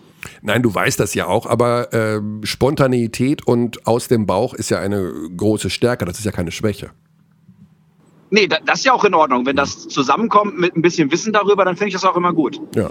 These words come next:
Speaker 2: Ich
Speaker 1: also
Speaker 2: mag das ja auch, dass das bei uns oft, das ist, betrifft ja nicht nur mich, sondern dass das bei uns oft ja so ist, das sieht man ja auch in den Moments, äh, dass eben auch mal da Quatsch gemacht wird oder dass irgendwelche lustigen, äh, Situationen, äh,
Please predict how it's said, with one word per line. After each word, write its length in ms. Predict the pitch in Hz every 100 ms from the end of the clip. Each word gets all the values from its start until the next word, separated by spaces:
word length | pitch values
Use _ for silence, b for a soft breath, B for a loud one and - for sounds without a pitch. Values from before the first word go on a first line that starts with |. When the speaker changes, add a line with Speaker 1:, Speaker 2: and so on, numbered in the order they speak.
| -
Speaker 2:
Ich 60 |
Speaker 1:
also 120 | 110
Speaker 2:
mag 200 | 101 151
das 120 | - -
ja 100 | 160
auch, 100 | 160
dass 140 | 151
das 180 | - -
bei 80 | 156
uns 240 | 165 170
oft, 320 | 170 185 -
das 140 | 151 143
ist, 100 | 139
betrifft 280 | 143 170 -
ja 80 | 147
nicht 120 | 135
nur 80 | 139
mich, 120 | 170
sondern 220 | 151 139
dass 140 | 135 -
das 200 | 139 -
bei 100 | 123
uns 220 | 151 -
oft 200 | 160 -
ja 80 | 156
so 60 | 156
ist, 180 | 156
das 120 | 139 120
sieht 120 | -
man 140 | 143
ja 60 | 143
auch 120 | 139
in 80 | 135
den 120 | 131
Moments, 640 | 127 151 151 127 170 - - B B B B B B - -
äh, 440 | 135 135 135 135 -
dass 220 | 139 135 -
eben 200 | 160 165
auch 140 | 143
mal 140 | 147
da 100 | 143
Quatsch 320 | 147 - 156 -
gemacht 380 | 143 143 -
wird 160 | 143 143
oder 160 | 143 139
dass 140 | 131
irgendwelche 280 | 143 139 139
lustigen, 560 | 139 - 156 143 143
äh, 140 | 143 131
Situationen, 800 | 147 147 135 143 165 156 131 131
äh, 240 | - 127